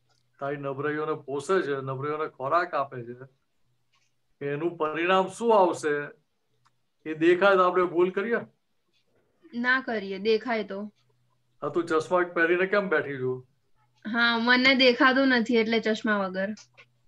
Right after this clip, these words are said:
Speaker 1: ખરેખર?
Speaker 2: હા.
Speaker 1: એવું તો હોતું હશે ને? આને દેખાય છે ને, તારી બહેનને ચશ્મા વગર દેખાય જ છે ને.
Speaker 2: બહુ ટી વી માં આને કાઢ્યું છે ને મોબાઈલમાં, એટલે ચશ્મા વગર નથી દેખાતું હવે.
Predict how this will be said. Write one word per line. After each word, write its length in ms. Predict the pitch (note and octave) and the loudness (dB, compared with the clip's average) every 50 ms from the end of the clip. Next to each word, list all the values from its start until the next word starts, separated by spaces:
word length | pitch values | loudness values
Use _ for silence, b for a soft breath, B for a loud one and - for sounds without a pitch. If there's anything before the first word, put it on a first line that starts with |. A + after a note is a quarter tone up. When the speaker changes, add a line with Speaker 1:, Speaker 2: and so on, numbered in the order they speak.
| _ - - - _ _ _ _ _ _ _ _ - _ _ _ _ _ _ _ _ _ - - - - - - - - | _ -20 -20 -20 _ _ _ _ _ _ _ _ -20 _ _ _ _ _ _ _ _ _ -20 -20 -20 -20 -20 -20 -12 -6
Speaker 1:
ખરેખર? 280 | - E3 A3 A#3+ D#4 D#4+ - - _ _ _ _ _ _ _ _ _ - G#3+ | -2 -2 -2 -2 -2 -6 -10 -12 _ _ _ _ _ _ _ _ _ -6 -4
Speaker 2:
હા. 440 | A3+ G#3 G#3 G#3 G3+ G3+ G3 G#3+ G#3 b b b b b b b b _ _ _ _ _ _ - - - - - - | -2 0 2 2 2 0 -2 -4 -6 b b b b b b b b _ _ _ _ _ _ -20 -20 -20 -16 -10 -6
Speaker 1:
એવું 220 | C#3+ C#3+ E3 F3+ | -4 -2 -2 0
તો 160 | F3+ F#3 F#3+ | 2 2 2
હોતું 240 | G3 G3 B3 B3 A#3 | 2 0 -2 -2 -2
હશે 120 | A#3 A#3 B3+ | -2 -4 -6
ને? 260 | C4 A#3 G#3 - - _ _ _ _ _ _ _ _ _ | -10 -10 -12 -14 -18 _ _ _ _ _ _ _ _ _
આને 220 | - C#3+ D#3+ F3+ F3 | -6 -4 -2 -2 0
દેખાય 300 | E3 E3 E3 E3 G3+ G3+ | -2 -2 0 0 0 0
છે 60 | G3 | 0
ને, 140 | F#3 F3+ - | -2 -2 -2
તારી 180 | - D#3+ D#3 | -2 -2 -2
બહેનને 260 | D#3 D3+ D3 D3 D3+ D#3 | 0 -2 -4 -4 -6 -6
ચશ્મા 340 | D#3 D#3 D3 C#3 - D3+ | -4 -4 -6 -4 -6 -6
વગર 200 | C#3+ C#3+ D3 D#3 | -6 -4 -4 -4
દેખાય 300 | D#3 C#3 C#3 C3 C3+ C3 | -4 -4 -6 -6 -6 -8
જ 40 | B2+ | -10
છે 160 | - - - | -12 -16 -20
ને. 140 | B2 A#2 A2 _ _ _ _ _ _ _ _ _ _ _ _ _ _ _ _ _ _ _ _ _ _ _ _ _ - | -20 -20 _ _ _ _ _ _ _ _ _ _ _ _ _ _ _ _ _ _ _ _ _ _ _ _ _ _ -2
Speaker 2:
બહુ 220 | A3 A#3+ A#3+ B3+ C4+ | 0 4 6 6 6
ટી 200 | B3+ A#3+ C#4+ C4 | 6 4 4 4
વી 100 | B3+ C4 | 4 4
માં 180 | C4 C4 C#4 C4+ | 4 6 6 6
આને 160 | C4+ C#4 C#4 | 6 6 4
કાઢ્યું 380 | C4+ C4+ C4 A#3+ A#3 A3+ B3+ C4+ | 4 6 6 6 6 6 4 4
છે 140 | C4 F4+ E4 | 6 6 8
ને 60 | D#4+ | 8
મોબાઈલમાં, 540 | D4+ C4 A#3 A3 A3+ A3+ A3+ A3+ A3+ A#3 A#3 | 8 6 4 4 2 2 2 2 2 2 2
એટલે 260 | A3+ G#3 A#3 A#3+ A#3+ | 2 2 0 0 -2
ચશ્મા 500 | - A3+ A3+ A#3 - - A#3+ A#3 A#3 A3+ | 0 -2 -4 -4 -2 -2 -2 0 0 0
વગર 180 | A3 A3 A3+ | 0 -2 -2
નથી 280 | A3+ A3+ A3+ A3+ - B3 | -2 -2 -4 -4 -6 -4
દેખાતું 600 | A3+ A3+ G#3+ G3+ G#3+ B3 G3+ G3 G3+ G3 G3 F#3+ | -2 -2 -2 -2 -4 -6 -8 -8 -10 -14 -16 -16
હવે. 200 | F#3 F#3 F#3+ G3+ | -16 -16 -16 -18